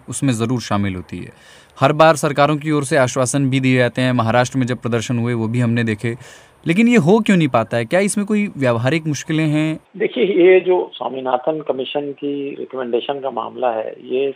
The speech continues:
Speaker 2: तो किसानों के leaders भी अच्छी तरह समझते होंगे और जो opposition की parties हैं, उनको भी ये अच्छी तरह से मालूम होगा, सरकार को तो मालूम है ही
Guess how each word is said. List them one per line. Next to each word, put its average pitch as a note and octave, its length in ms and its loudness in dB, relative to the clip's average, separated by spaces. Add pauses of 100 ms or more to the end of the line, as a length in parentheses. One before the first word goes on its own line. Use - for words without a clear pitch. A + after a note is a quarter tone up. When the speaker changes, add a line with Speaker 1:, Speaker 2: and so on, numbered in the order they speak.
Speaker 2:
तो C#3 240 -4
किसानों B2 440 -2
के C3 160 -2
leaders A#2+ 380 -2 (840)
भी B2+ 220 -6
अच्छी A#2+ 220 -6
तरह B2+ 220 2
समझते A#2 400 -6
होंगे A#2+ 500 -4 (560)
और C3 180 0
जो B2+ 500 2 (360)
opposition B2 520 -2
की B2+ 100 -4
parties A#2+ 480 0
हैं, B2 100 -8
उनको B2 320 -8
भी B2+ 180 -6
ये B2 60 0
अच्छी A#2+ 240 -4
तरह B2 160 0
से B2+ 140 -6
मालूम A#2 300 -2
होगा, A2 440 -2
सरकार A#2+ 440 2
को B2+ 120 -6
तो B2+ 100 -6
मालूम A#2 280 -2
है A#2 200 -2
ही B2+ 260 -8